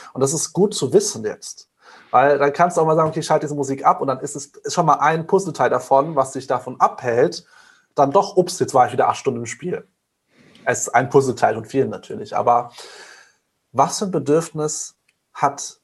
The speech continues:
dich da befriedigt? Ich hab auch in diesen Gilden, also in den Gruppen, ähm, ich meine, für die anderen, die es vielleicht jetzt nicht kennen, äh, die Gilden sind ja dann eben,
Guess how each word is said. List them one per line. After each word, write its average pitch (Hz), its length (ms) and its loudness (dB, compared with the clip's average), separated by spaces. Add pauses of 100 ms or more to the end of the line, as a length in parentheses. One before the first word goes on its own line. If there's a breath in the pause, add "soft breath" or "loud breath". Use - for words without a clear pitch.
dich 135 200 -8
da 131 140 -4
befriedigt? - 960 -10 (680 loud breath)
Ich - 140 -4
hab 170 180 0
auch 147 220 2
in 139 120 -4
diesen 120 520 -6
Gilden, 156 480 4
also 120 160 0
in 110 80 -2
den 113 140 -4
Gruppen, 165 760 -2
ähm, 127 560 0 (300)
ich 143 120 -14
meine, 131 180 -2
für - 100 -8
die 135 120 2
anderen, 135 200 0
die 131 60 -6
es - 80 -10
vielleicht - 180 2
jetzt - 160 -16
nicht 160 180 -8
kennen, 123 400 -2 (340 loud breath)
äh, 120 260 4
die 123 100 -6
Gilden 139 300 6
sind 131 120 -6
ja 127 80 2
dann 120 260 -2
eben, 120 420 -10